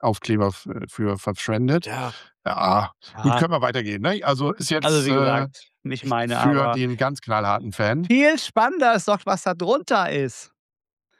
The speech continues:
Speaker 2: Was
Speaker 1: Wie
Speaker 2: denn?
Speaker 1: drunter?
Speaker 3: Unter, unter den Dino-Sets.
Speaker 1: Ja, kommen wir
Speaker 2: Auf der
Speaker 1: gleich.
Speaker 2: Startseite
Speaker 1: Ist, ist
Speaker 2: oder
Speaker 1: da
Speaker 2: was?
Speaker 1: was, was
Speaker 3: Batman-Spiel.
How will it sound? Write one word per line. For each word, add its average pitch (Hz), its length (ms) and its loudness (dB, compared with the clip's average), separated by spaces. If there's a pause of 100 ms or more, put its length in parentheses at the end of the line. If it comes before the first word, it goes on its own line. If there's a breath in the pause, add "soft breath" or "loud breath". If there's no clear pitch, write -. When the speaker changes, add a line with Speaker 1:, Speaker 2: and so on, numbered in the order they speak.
Speaker 2:
Was 117 140 -8
Speaker 1:
Wie 110 80 -4
Speaker 2:
denn? 107 100 -4
Speaker 1:
drunter? 95 300 2
Speaker 3:
Unter, - 280 -4
unter 180 400 0
den 156 200 -2
Dino-Sets. 143 960 -4 (640)
Speaker 1:
Ja, 113 180 0
kommen 135 200 0
wir - 40 0
Speaker 2:
Auf 98 60 -4
der 98 100 -4
Speaker 1:
gleich. 123 140 -2
Speaker 2:
Startseite 156 400 0
Speaker 1:
Ist, 156 40 -4
ist 131 160 -4
Speaker 2:
oder 147 60 2
Speaker 1:
da 147 80 2
Speaker 2:
was? 151 80 0
Speaker 1:
was, 156 80 4
was 226 140 2
Speaker 3:
Batman-Spiel. 147 920 0